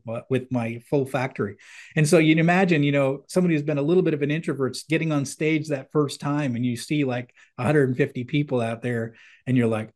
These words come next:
"Okay, here we go," you know? And I think, um,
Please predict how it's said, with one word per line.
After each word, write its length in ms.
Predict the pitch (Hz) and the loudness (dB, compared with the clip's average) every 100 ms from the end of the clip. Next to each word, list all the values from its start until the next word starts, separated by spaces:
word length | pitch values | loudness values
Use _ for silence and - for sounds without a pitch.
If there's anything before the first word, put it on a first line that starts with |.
| - | -8
"Okay, 960 | 135 113 98 - - 127 135 185 175 | -4 -4 -8 -18 -10 -8 -2 0 0
here 240 | 127 143 147 | 2 2 2
we 140 | 147 | 2
go," 320 | 165 180 117 113 | 4 4 2 -2
you 100 | 120 | -2
know? 280 | 127 139 - _ _ | -2 -6 -12 _ _
And 120 | 156 | -4
I 80 | 165 | -2
think, 420 | 165 202 185 - - | 2 2 2 -4 -6
um, 480 | 160 151 135 135 | -4 -2 -2 -4